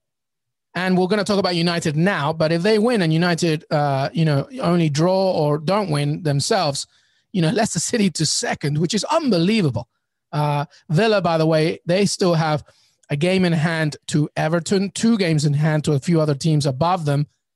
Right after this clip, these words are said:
And if they have thirty-six points, if they win, they'll go above Everton if, of course,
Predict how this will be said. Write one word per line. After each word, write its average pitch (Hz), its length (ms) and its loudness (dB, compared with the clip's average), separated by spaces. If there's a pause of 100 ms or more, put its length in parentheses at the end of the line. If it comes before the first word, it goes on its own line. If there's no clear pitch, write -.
(180)
And 151 140 -2
if 147 180 -2
they 170 100 0
have 156 160 -2
thirty-six 202 520 0
points, 147 280 0
if 135 100 -2
they 185 220 2
win, 156 240 0 (240)
they'll 165 160 0
go 170 180 0
above 180 460 -2
Everton 143 520 -2 (240)
if, 160 220 0
of 139 160 -2
course, 147 380 0